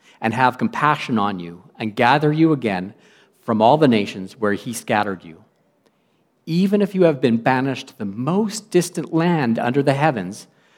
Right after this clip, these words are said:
from there the Lord your God will gather you and bring you back. And the prophet Jeremiah writes of a new covenant that will replace the one that was broken by Israel. That was the covenant broken,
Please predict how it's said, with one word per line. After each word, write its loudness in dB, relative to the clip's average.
from 0
there 4
the -8
Lord 4
your 2
God -2
will -6
gather -2
you -16
and -8
bring -6
you -8
back. -14
And 0
the 0
prophet 2
Jeremiah 4
writes 0
of -2
a 2
new 4
covenant -2
that 0
will -2
replace -4
the -4
one 0
that 0
was -4
broken -2
by -2
Israel. -6
That 2
was -4
the -10
covenant -6
broken, -4